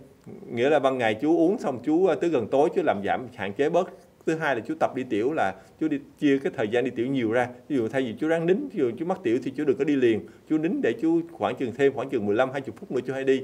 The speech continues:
Chú tập như vậy hoài thì nó cũng là một cái yếu tố giúp cho cái, cái, cái bệnh lý của chú nó bớt đi. À, còn cái, à, còn cái, à, cái, um,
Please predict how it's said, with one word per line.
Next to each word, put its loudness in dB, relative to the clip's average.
Chú 0
tập 4
như -2
vậy 0
hoài 2
thì -8
nó -8
cũng -10
là 0
một -6
cái -8
yếu -4
tố 0
giúp -4
cho 2
cái, -4
cái, -6
cái -2
bệnh -2
lý 0
của -6
chú -4
nó -2
bớt -2
đi. 0
À, -4
còn 0
cái, 0
à, -2
còn 2
cái, 2
à, 6
cái, 0
um, -2